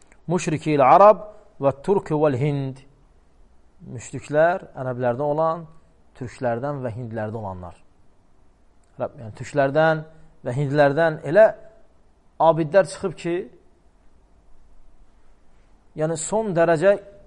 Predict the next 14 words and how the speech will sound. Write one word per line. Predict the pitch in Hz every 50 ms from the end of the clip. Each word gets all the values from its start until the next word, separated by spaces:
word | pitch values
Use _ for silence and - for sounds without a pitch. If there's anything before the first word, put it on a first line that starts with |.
| - - - -
əzəmətli | 160 139 165 170 175 156 160 185 214
abidlər, | 196 165 147 131 131 120 131 139 123 117 135
lakin | - - - - - 160 151 165
nə | 220
olsun? | 208 143 - - - - - _ _ - - _ _ - - - - - - _ - _ _ - _ _ _ _ _ _ - - - - _ - - - - _ _ _ -
Onların | 120 120 127 131 135 143 156 147
ibadətinin | 135 127 127 127 127 120 127 - - 135 143 156 160 165 156 160 - - - - - - - - - - -
onlara | 127 123 127 127 139 131
heç | 135 139 - - -
bir | 127 110
faydası, | - - 117 113 107 110 101 - - 123 123 - - - _ - _ _ _ - - _ _ _
heç | - 120 - - -
bir | 113
xeyri | - - - 104 104 101 104 104